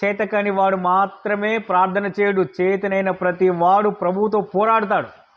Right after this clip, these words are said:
అందుకే శ్రమ దినమున కృంగిపోకూడదు బిడ్డలారా. శ్రమ దినమున ప్రభువుతో పోరాడాలి, ఆయనను బతిమాలుకోవాలి, ఆ శ్రమ నుండి విడిపించబడాలి, తప్పించబడాలి. దీనిని బట్టి యోబు గారు అనేక రకాలైన శ్రమలో ఉన్నారు.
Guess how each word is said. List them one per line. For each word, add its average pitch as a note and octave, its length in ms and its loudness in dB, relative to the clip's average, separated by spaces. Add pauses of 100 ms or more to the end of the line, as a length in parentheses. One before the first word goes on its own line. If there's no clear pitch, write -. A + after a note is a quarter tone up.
(720)
అందుకే F3+ 340 0
శ్రమ F#3 300 -2
దినమున F#3+ 540 0 (120)
కృంగిపోకూడదు F#3+ 720 -4
బిడ్డలారా. F#3+ 380 0
శ్రమ F#3 360 -2
దినమున G3 480 0
ప్రభువుతో G3 560 -2
పోరాడాలి, G3+ 720 0
ఆయనను F#3+ 340 2
బతిమాలుకోవాలి, G#3+ 1000 0 (280)
ఆ F#3 100 4
శ్రమ G#3 200 -2
నుండి A#3 200 0
విడిపించబడాలి, A#3+ 720 0
తప్పించబడాలి. A3 680 -4 (1900)
దీనిని G#3+ 400 0
బట్టి F#3 260 0
యోబు G3 580 2
గారు G3 200 2
అనేక B3 480 0
రకాలైన G#3+ 380 -2
శ్రమలో A3 400 -2
ఉన్నారు. G3+ 320 0